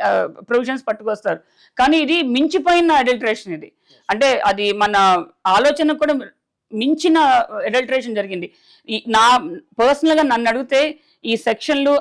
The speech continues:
యాక్ట్లు ఏమీ సరిపోవు వాళ్ళని పనిష్ చేయడానికి. ఎవరైతే చేశారో కల్ప్రిట్స్, వాళ్ళని, వాళ్ళకి సపోర్ట్ చేసిన వాళ్ళు, వాళ్ళకి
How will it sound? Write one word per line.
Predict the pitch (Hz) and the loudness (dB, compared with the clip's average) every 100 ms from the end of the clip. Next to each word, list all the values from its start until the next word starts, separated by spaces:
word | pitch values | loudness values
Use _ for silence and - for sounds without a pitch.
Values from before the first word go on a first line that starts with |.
| 214 | 2
యాక్ట్లు | 220 247 285 | 2 2 -2
ఏమీ | 220 185 175 285 359 | -4 -4 -4 0 2
సరిపోవు | 302 269 254 208 - _ _ _ _ _ _ | 2 0 -2 -6 -8 _ _ _ _ _ _
వాళ్ళని | 220 233 | 0 0
పనిష్ | 233 226 254 247 | 0 -2 -2 -4
చేయడానికి. | 208 202 190 190 214 | -4 -4 -6 -4 -2
ఎవరైతే | 208 262 262 262 | 2 0 0 -2
చేశారో | 240 240 247 220 | -4 -2 -2 -2
కల్ప్రిట్స్, | 214 214 247 208 247 330 _ _ _ _ - | -2 -4 -6 -8 -6 -8 _ _ _ _ -2
వాళ్ళని, | 220 240 262 262 254 | 2 4 4 0 -2
వాళ్ళకి | 202 214 233 | 0 0 2
సపోర్ట్ | 233 233 294 285 | -2 0 0 0
చేసిన | 262 254 233 | -2 -4 -2
వాళ్ళు, | 208 196 202 | -2 -2 -6
వాళ్ళకి | 202 220 240 240 233 | -2 0 0 -2 -4